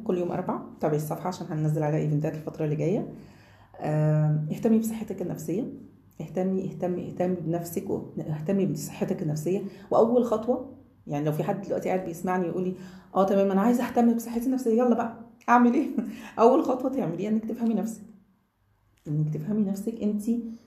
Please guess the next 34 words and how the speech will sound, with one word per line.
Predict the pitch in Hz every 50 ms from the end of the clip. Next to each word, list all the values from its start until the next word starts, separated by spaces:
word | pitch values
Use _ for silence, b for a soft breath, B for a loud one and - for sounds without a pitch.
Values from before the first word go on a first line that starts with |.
| B B
عايزة | - - 202 190 185 -
إيه، | - 131 131 - - - - - -
وإيه | 151 160 151 - 196 208 208
اللي | 220 226 180
بيفرق | 160 190 - - - -
معاكي، | 156 147 139 139 139 - - - - - - -
إيه | 196
اللي | 190 196
بيحسن | 185 - - - 196 - - 180 165
من | 160 156 160
مودك، | 165 156 147 156 - - - - B B B B B B
وإيه | 151 - 202
اللي | 214 214 202 196
بي-، | - 170 160 160 160 165 165 165 160 160 156 156 156
"لا | 170 185 - 185
النهاردة | 170 165 175 180 185 180 170 165 160 160
مودي | 175 180 190 190
اتقفل | - - - - 131 151
ليه؟" | 165 185 185 165 - - - - - - - - - - - -
فهمي | - - 247 277 330
نفسك. | 254 - - - - - - B B B B B B B B B -
لو | 156 185
أنت | 247 262 254 247
ما | 233 208
فهمتيش | 208 196 160 160 160 - - -
نفسك | 175 170 - - - 165
وما | 151 151
فهمتيش | 151 147 147 156 - - -
ذاتك، | 185 165 165 160 160 156 - -
متوقعة | 160 151 160 151 151 156 226 240
من | 240 214 180
غيرك | 180 190 220 - -
يفهمك | - - 180 175 180 - 180
إزاي؟ | 147 127 123 123 120